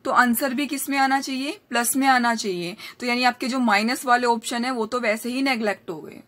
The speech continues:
ठीक है? रिग्रे-, क्योंकि हमने रिग्रेशन कोफिशिएंट की प्रॉपर्टी पढ़, पढ़ रखी है कि जो रिग्रेशन कोफिशिएंट है उनके दोनों,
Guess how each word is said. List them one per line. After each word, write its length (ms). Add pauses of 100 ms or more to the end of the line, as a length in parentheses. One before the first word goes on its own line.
(320)
ठीक 140
है? 80
रिग्रे-, 240
क्योंकि 180
हमने 200
रिग्रेशन 400
कोफिशिएंट 460
की 100
प्रॉपर्टी 480
पढ़, 200
पढ़ 240
रखी 300
है 180 (380)
कि 80
जो 100
रिग्रेशन 460
कोफिशिएंट 520
है 60
उनके 260
दोनों, 340